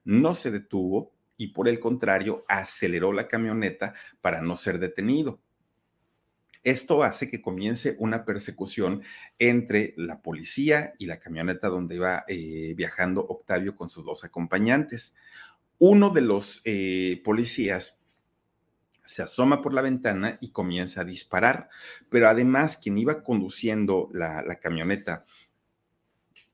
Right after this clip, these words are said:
de la policía, resulta que empieza a hacer maniobras de tal manera que se le cerraba a la, a la camioneta de, de Octavio,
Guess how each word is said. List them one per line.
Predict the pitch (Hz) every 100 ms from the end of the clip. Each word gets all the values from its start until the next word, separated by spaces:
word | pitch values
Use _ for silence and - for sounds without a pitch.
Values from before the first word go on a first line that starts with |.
| -
de | 113 113
la | 117 -
policía, | 123 131 120 110 92 85 - - -
resulta | 117 120 147 139 - -
que | 120 120 -
empieza | 135 117 127 139 151
a |
hacer | 156 - 135
maniobras | 123 123 110 95 98 - -
de | 101
tal | 98 - 120
manera | 135 131 113 104 -
que | 120 131 - _ - _ _ _ _
se | - 123
le | 127
cerraba | - 135 143 147 101 92
a | 90
la, | 95
a | - 90
la | 90
camioneta | 98 101 104 104 107
de, | 104 98
de | - 101
Octavio, | - 101 90 98 104